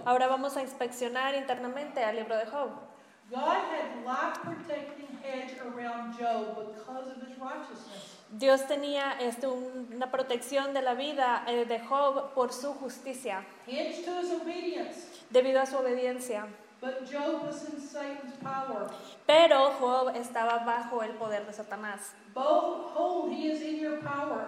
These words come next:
Speaker 2: only do not touch his life.
Speaker 1: Dice Dios, este, "Él está bajo tu poder,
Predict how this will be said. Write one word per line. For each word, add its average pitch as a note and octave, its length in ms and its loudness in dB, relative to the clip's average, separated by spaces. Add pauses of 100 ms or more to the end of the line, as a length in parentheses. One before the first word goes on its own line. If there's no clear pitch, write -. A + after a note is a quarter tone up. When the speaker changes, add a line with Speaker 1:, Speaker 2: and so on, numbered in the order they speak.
Speaker 2:
only C#4+ 300 -6
do B3+ 220 -6
not C#4+ 420 -2
touch C4+ 260 -8
his B3 260 -12
life. B3+ 380 -6 (300)
Speaker 1:
Dice C4+ 320 4
Dios, B3 320 4 (140)
este, A#3 540 -2
"Él C4 120 2
está C4 320 4
bajo C4+ 320 2
tu D4+ 80 -2
poder, C#4 400 2